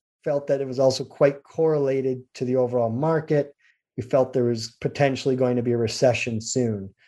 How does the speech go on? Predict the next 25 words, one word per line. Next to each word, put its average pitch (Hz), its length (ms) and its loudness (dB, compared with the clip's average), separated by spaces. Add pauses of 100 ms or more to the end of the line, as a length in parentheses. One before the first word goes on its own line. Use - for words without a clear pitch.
(340)
In 123 80 -8
twenty 143 380 -2
eighteen, 147 520 0
we 139 80 0
decided 123 440 -2
to 113 80 -12
shift - 580 0
kind 113 220 -2
of 113 80 -2
what 120 180 0
you're 110 240 -4 (140)
asking 120 440 -4
here, 107 440 -8
our 117 160 -2
strategy 127 680 -2
based 117 380 0
on 117 120 2
these 117 180 -4
market 135 380 0
conditions 110 680 -6
to 120 540 0 (480)
really 160 200 0
focus 151 480 -2
on 135 180 2
commercial, 143 960 -2